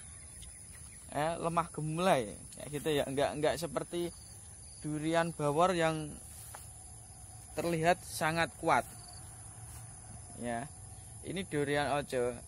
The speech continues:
memang batang-batangnya seperti ini. Oh, lemas, kayak dianggap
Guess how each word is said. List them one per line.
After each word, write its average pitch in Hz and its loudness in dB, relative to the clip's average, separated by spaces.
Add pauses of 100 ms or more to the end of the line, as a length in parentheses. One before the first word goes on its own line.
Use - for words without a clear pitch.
(140)
memang 175 -2
batang-batangnya 147 2
seperti 170 -2
ini. 165 -2 (1160)
Oh, - -10 (440)
lemas, 147 2 (960)
kayak 143 2
dianggap 143 4